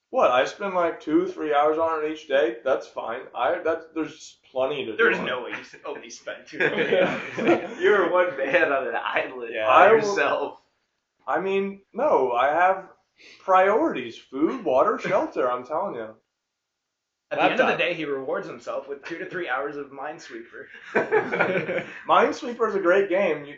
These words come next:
Speaker 1: I mean, it's random, keeps you entertained all the time.
Speaker 3: But
Speaker 2: Then it,
Speaker 4: two to
Speaker 2: yeah,
Speaker 4: three
Speaker 2: it's,
Speaker 4: hours?
Speaker 2: it's even more fun the more you play it.
Speaker 3: It
Speaker 2: So.
Speaker 3: sounds like my
Speaker 4: What?
Speaker 3: parents in the
Speaker 2: It's
Speaker 3: summer
Speaker 2: not at all.
Speaker 3: during, like, summer break when it's like, "Okay, if you do all your s-, chores while you're home, you get to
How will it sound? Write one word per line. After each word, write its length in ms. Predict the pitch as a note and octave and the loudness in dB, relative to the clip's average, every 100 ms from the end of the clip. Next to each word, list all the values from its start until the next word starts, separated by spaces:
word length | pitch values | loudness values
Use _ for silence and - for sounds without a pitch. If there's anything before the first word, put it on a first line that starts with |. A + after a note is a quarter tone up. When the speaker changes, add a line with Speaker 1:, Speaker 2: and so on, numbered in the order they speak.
| - | 0
Speaker 1:
I 140 | D3 | 0
mean, 120 | D3+ D#3 | 0 -4
it's 120 | D3 | -2
random, 600 | C#3 D#3 F3 G3+ A#3 - _ _ - | 2 2 2 0 0 -4 _ _ -6
keeps 200 | - E3+ | -4 -4
you 80 | G3 | -4
entertained 400 | F#3 F3 F3+ F3+ | -4 -2 -2 2
all 180 | D#3+ D#3 | 4 2
the 60 | D#3 | 2
time. 400 | C#3+ B2 A2+ A2 _ | -2 -2 -4 -12 _
Speaker 3:
But 100 | D3+ | -2
Speaker 2:
Then 120 | E3+ | 0
it, 60 | G3 | 0
Speaker 4:
two 80 | |
to 60 | C#3+ | 2
Speaker 2:
yeah, 200 | F#3+ F3+ | 4 6
Speaker 4:
three 120 | - | 4
Speaker 2:
it's, 80 | - | 2
Speaker 4:
hours? 440 | - C3+ G#3 - D3+ | 2 0 0 -4 -6
Speaker 2:
it's 160 | - | -8
even 260 | F3 F3+ D3+ | -10 -10 -10
more 200 | C#3 D#3 | -8 -8
fun 320 | - D3+ C#3 | -8 -10 -10
the 60 | A#2 | -14
more 200 | B2 B2 | -16 -16
you 120 | A#2 | -16
play 140 | C3 C3 | -14 -14
it. 60 | A2+ - _ | -14 -20 _
Speaker 3:
It 60 | C3 | -14
Speaker 2:
So. 80 | A2+ | -8
Speaker 3:
sounds 200 | E3 F#3 | -6 -4
like 100 | F3+ | -4
my 100 | D#3 | -2
Speaker 4:
What? 140 | - | 0
Speaker 3:
parents 400 | - C#3 D3+ D3 | 0 0 -4 -8
in 60 | D#3 | -10
the 60 | |
Speaker 2:
It's 100 | C#3 | -10
Speaker 3:
summer 360 | - C3 B2 A#2+ | -12 -12 -10 -8
Speaker 2:
not 200 | A#2 B2+ | -8 -8
at 80 | C3+ | -10
all. 140 | C3 | -8
Speaker 3:
during, 360 | C3 B2+ B2+ B2 | -6 -6 -6 -6
like, 340 | A#2 A#2 - _ _ _ | -4 -4 -8 _ _ _
summer 280 | - C#3 C3+ | -18 -12 -10
break 440 | B2 A2 A2 B2 B2 | -10 -8 -6 -6 -10
when 160 | B2 | -16
it's 140 | A#2 A2 | -14 -8
like, 240 | A#2 A2+ _ _ - | -8 -8 _ _ -8
"Okay, 260 | D#3 G#3+ F#3 | -6 -4 -4
if 100 | - | -4
you 100 | C#3+ | 0
do 100 | D3+ | 2
all 220 | D#3 D#3 | 2 0
your 160 | D#3+ | -2
s-, 300 | D#3 - - - | -4 -10 -20 -16
chores 500 | - F3 F3 D#3+ D3+ | -8 -2 0 -2 -2
while 480 | C#3+ C#3+ C#3 C#3 D#3 | 0 2 2 -2 -8
you're 200 | D3 C#3+ | -8 -6
home, 400 | D#3+ D#3+ D3 C#3+ | -6 -8 -8 -10
you 60 | C3 | -12
get 160 | C#3+ | -12
to 240 | C#3+ C3+ | -10 -10